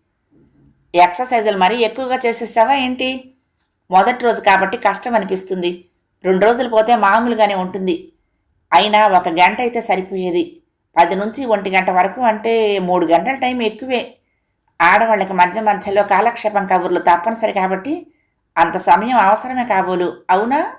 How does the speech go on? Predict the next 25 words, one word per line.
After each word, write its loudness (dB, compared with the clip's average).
అన్నాడు. 0
"కబుర్లా? 2
ఇంకా -2
నయమే, 0
క్షణం 2
నిలబడటానికి 0
కూడా 4
వీల్లేదు. -2
పని 2
మధ్యలో 0
రంగం 0
వచ్చి -6
సీరియల్స్ -6
చూస్తూ -4
నిలబడినా 0
నేనేం 0
అనను 0
కదా, 2
కానీ 4
ఆవిడ 2
మాత్రం -2
అలా 4
ఊరుకునే -2
రకం 0
కాదు. 0